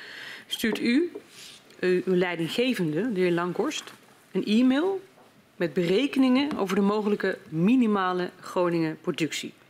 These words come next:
En de heer Langhorst, die stuurt deze e-mail door aan een ambtenaar van Economische Zaken.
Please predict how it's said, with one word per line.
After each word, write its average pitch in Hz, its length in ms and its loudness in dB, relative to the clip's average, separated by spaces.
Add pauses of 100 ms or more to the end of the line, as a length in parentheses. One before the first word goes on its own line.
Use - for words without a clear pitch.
(1040)
En 175 100 -4
de 165 60 -2
heer 160 140 2
Langhorst, 226 680 0
die 175 100 -8
stuurt 202 340 -2
deze 170 260 -2
e-mail 170 360 0
door 190 480 0
aan 175 160 -6
een 165 100 -4
ambtenaar 160 500 -6
van 170 120 -10
Economische 147 540 -6
Zaken. - 380 -8